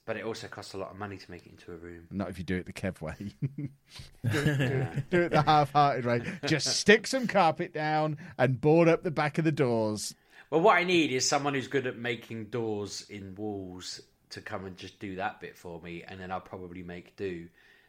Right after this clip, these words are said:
Speaker 1: But walls into doors costs
Speaker 2: I will come and sledgehammer a wall for you.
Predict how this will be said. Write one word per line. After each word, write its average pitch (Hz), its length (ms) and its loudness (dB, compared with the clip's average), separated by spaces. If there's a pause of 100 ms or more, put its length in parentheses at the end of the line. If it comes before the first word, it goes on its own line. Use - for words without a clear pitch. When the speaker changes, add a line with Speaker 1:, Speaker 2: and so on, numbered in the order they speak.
(140)
Speaker 1:
But 95 300 -8 (260)
walls 98 580 -8 (180)
into 92 260 -16
doors 87 640 -12 (120)
costs 85 240 -10
Speaker 2:
I 165 300 4
will 180 240 2
come 123 320 0
and 110 140 -4
sledgehammer 117 640 -4
a 117 60 0
wall 85 300 -6
for 78 220 -10
you. 76 220 -8